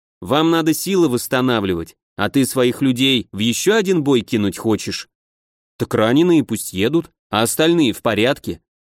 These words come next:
«Не переживай, десятник», хлопнул его по плечу Сильнов. «Ничего с твоим бояричем не случится, я прослежу». «Так ты и сам, боярич, только из боя»,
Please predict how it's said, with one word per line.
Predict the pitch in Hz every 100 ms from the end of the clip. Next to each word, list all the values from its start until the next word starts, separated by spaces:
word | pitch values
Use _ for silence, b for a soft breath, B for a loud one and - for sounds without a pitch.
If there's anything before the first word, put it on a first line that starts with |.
| _ _ _ _ -
«Не | 92 117
переживай, | 147 147 139 151 156 160 151
десятник», | 127 123 - 127 113 - 107 92 - -
хлопнул | - 117 123 120 117
его | 110 113
по | 117
плечу | 107 113 - 120
Сильнов. | - 123 113 90 - _ _ _ _ _
«Ничего | 95 120 113 160 175 170
с | -
твоим | 151 151 139
бояричем | 143 143 139 127 - 131
не | 127
случится, | 123 135 131 - 120 87 - 85 80 _ -
я | 101 143 147
прослежу». | 151 131 135 127 107 104 80 - _ _ _ _ _ _
«Так | 165 160
ты | 202 202
и |
сам, | - 220 131
боярич, | 139 175 143 107 -
только | 131 120 156
из | 156
боя», | 156 156 101 78